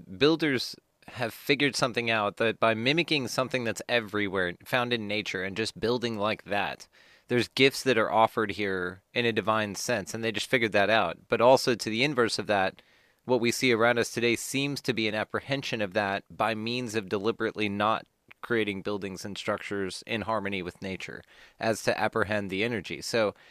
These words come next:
again, it's interesting that we have examples of this, but it also seems so simple, right? I mean, it's all around us. It seems like a no-brainer.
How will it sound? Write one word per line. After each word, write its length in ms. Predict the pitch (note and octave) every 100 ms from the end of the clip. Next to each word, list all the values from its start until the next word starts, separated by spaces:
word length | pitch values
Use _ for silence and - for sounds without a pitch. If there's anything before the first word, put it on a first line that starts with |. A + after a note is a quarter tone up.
| - - _ -
again, 300 | A#2 B2 A#2+
it's 160 | A#2
interesting 420 | C3+ C3 D3 - B2
that 100 | A#2
we 100 | A#2
have 120 | G#2+
examples 540 | G2+ A2+ A#2+ B2+ G2+
of 100 | G#2+
this, 200 | G#2+ G#2
but 120 | -
it 80 | G#2+
also 320 | A#2 B2+ D3
seems 380 | A#2+ B2 A#2 G#2
so 240 | - A#2+ G#2+
simple, 560 | - C#3 - E2+ E2
right? 320 | - G#2 A#2 B2+
I 60 |
mean, 120 | A2+
it's 140 | A2+ -
all 140 | B2+
around 340 | G2+ G2+ A#2+ A#2+
us. 200 | A2+ G#2+
It 120 | F2+
seems 240 | C3 B2
like 160 | B2 G#2+
a 60 |
no-brainer. 640 | G#2+ A2 F#2+ G2 G#2+ A#2+